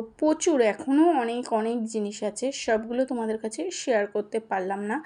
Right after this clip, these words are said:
সব আলমারিতে তোলা আছে, এখানে আছে, ওখানে আছে, সব খুঁজে খুঁজে তোমাদের কাছে শেয়ার করতে পারলাম না। যতটা হাতের কাছে ছিল, সেগুলোই তোমাদের কাছে শেয়ার করলাম। তো ভিডিওটি ভালো লাগলে লাইক,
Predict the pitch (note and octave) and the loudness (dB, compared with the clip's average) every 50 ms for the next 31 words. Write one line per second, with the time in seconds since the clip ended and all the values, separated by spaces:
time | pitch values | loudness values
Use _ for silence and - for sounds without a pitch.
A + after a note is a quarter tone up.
0 | - - - - _ - - - A#3 G#3+ G3 G3+ G#3+ - - - A#3 G#3+ G#3 A3+ | -10 -18 -20 -20 _ -12 -4 0 2 2 2 2 0 -4 -4 -2 0 2 2 2
1 | A3+ A#3 A#3 - B3 B3 B3 A#3 A3 G#3 G#3 G#3 G#3 G#3 G#3 - - A#3+ A3 G#3+ | 0 -2 0 0 0 2 4 4 4 4 4 4 2 0 -2 -2 -2 0 -2 -2
2 | G#3+ - A3+ A3 G#3+ G#3 G#3 - - A3+ F#3+ - G3+ G3 G3+ G3 F#3+ - - A3 | 0 -2 -2 0 0 -2 -4 -4 -4 -4 -4 -2 -4 -6 -6 -6 -8 -10 -10 -2
3 | - A#3+ A3 A3 - - - C4 A#3 - D4+ C#4 - D#4 C#4 B3+ D4 D#4+ F#4+ - | -2 -2 -2 -2 -6 0 0 2 4 4 0 2 2 0 0 0 -2 -4 -6 -8
4 | - - - - - _ - A#3 A3+ G#3+ A3 G#3+ A3 G#3+ A3+ B3+ A#3+ - A#3+ G#3+ | -14 -16 -16 -16 -6 _ 0 2 2 4 2 2 2 2 0 -2 -2 2 0 2
5 | F#3+ G3 G3 G#3 G3+ G#3 G#3 G#3 G#3 G#3+ A3 B3 C#4 D4 C4 A3 G3 - A3+ A3 | 2 2 0 -2 -2 0 0 2 2 2 0 0 2 4 4 4 2 2 0 -2
6 | G#3+ G#3 - - A3+ A3+ A3+ - C4+ - - B3 A#3+ - A#3+ A3 - A3 A3 A#3+ | -2 -4 -2 -6 -6 -4 -2 -2 -2 -2 -4 -6 -4 -4 -8 -6 -2 0 0 0
7 | D#4+ F4 - - C#4+ B3 A3+ A#3 A3+ B3 C4+ C4+ - B3+ G#3+ F3+ F#3+ G3+ G3+ G3+ | 0 -2 -2 2 4 4 4 4 4 2 2 2 0 -2 -2 -2 -2 -4 -4 -4
8 | F#3+ - B3+ B3+ - - - C#4 A3+ A#3 A3+ - F#3 F#3 F#3+ G3 A3+ D4 - - | -2 -2 -2 -2 -2 -4 -4 -2 -2 -2 -4 -2 0 0 0 0 -2 -4 -6 -12
9 | - - - - _ _ - A3 G#3+ G#3 G#3+ B3+ A#3 B3 C4 C4 C4 C#4+ C4 B3+ | -20 -20 -20 -20 _ _ -4 -2 -2 0 -2 2 4 4 2 4 2 -2 -2 -2
10 | - A3+ G3 F#3+ F#3 G3 F#3+ F#3 G3+ F#3 F#3 F#3+ G3 F#3+ F#3 F3+ F#3 F#3 F#3 G3 | -2 0 2 2 2 2 0 0 -2 -2 -2 -2 0 0 0 0 0 0 0 -4